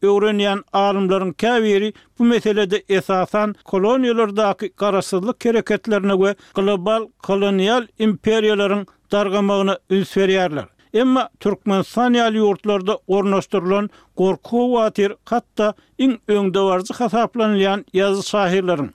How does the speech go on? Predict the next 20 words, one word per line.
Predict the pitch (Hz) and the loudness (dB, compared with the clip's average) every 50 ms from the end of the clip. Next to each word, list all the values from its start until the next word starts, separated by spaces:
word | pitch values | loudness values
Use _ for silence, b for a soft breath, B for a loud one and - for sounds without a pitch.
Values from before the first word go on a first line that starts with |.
| _ _ _ | _ _ _
sungat | - - 214 214 233 262 262 - - | -2 0 0 2 0 0 -2 -2 -4
wekilleriniň | 240 226 - - 240 233 226 220 220 208 208 214 208 208 196 | -4 -4 -2 -2 0 0 2 0 0 0 0 0 0 2 2
we | 202 214 - - | 0 0 -2 -4
alymlaryň | - 196 196 202 196 190 202 190 185 196 208 240 202 - | -2 0 0 2 2 0 0 0 0 0 -2 -2 -2 -2
hem | 208 202 208 202 B B B B | -2 -2 -2 -4 B B B B
kolonial | - - 208 190 196 185 185 185 190 220 262 240 | -4 -2 0 0 0 0 0 0 2 0 0 -2
siýasaty | - - 233 220 220 185 - 196 180 - 220 196 - _ | -4 -4 -2 0 0 0 0 -4 -2 -2 -2 -4 -4 _
tabyn | _ - 190 185 180 190 196 220 214 208 | _ -2 0 0 2 2 0 0 0 0
bolup, | 196 190 190 196 - - - _ | 0 0 0 -2 -6 -12 -12 _
bütün | - 196 185 - 254 262 254 | -2 -2 0 2 0 2 2
ömrüni | 247 240 233 214 202 202 208 214 220 214 b b b b - | 2 2 0 0 0 0 0 0 -2 -2 b b b b -2
basyp | 202 190 - - 214 | -2 -2 0 0 0
aljylara | 196 202 196 185 175 196 190 196 196 202 202 - - _ - | 0 0 0 0 0 0 0 2 2 0 0 -2 -6 _ -6
hyzmat | - 196 202 202 202 190 - | -2 -2 0 0 0 0 -2
etmegini, | 196 185 - - 202 185 180 170 151 123 - b b b b b | -2 -4 -2 -2 0 0 2 0 0 -2 -4 b b b b b
öz | - 196 233 254 254 254 247 | 0 2 2 2 2 0 0
ömrüniň | 240 226 226 214 220 220 220 214 214 | 2 0 0 0 0 0 2 2 2
we | 208 214 - _ | 2 0 -2 _
işiniň | 202 202 196 180 - 202 196 208 233 226 214 | -2 0 0 0 0 0 0 0 0 0 0
manasyny | 202 202 202 196 185 170 175 180 185 202 | 2 2 2 0 0 0 0 0 0 0